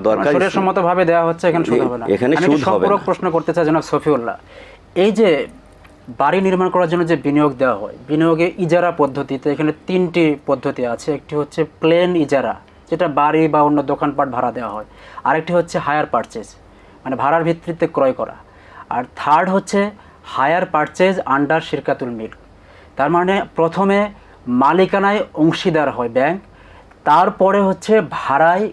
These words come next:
Speaker 2: গ্রাহক ক্রয় করে নেয়। এই যে প্রথমে মালিকানায় অংশীদার হচ্ছে, তার মানে গ্রাহকের তিরিশ লাখ টাকা আছে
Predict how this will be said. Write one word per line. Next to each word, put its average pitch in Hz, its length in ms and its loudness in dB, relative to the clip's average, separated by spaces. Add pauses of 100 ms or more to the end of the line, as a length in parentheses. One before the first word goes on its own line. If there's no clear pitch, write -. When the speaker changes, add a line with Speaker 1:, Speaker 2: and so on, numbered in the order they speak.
(140)
Speaker 2:
গ্রাহক 151 300 0 (100)
ক্রয় 143 260 2
করে 110 180 -8
নেয়। - 140 -18 (1000)
এই 220 120 2
যে 247 60 6 (120)
প্রথমে 214 340 4 (140)
মালিকানায় 185 480 2 (120)
অংশীদার 147 440 0
হচ্ছে, - 240 -12 (120)
তার 147 180 0
মানে 180 140 2 (140)
গ্রাহকের 170 440 2 (100)
তিরিশ 151 280 -2
লাখ 139 160 -2
টাকা 131 220 -4
আছে - 200 -6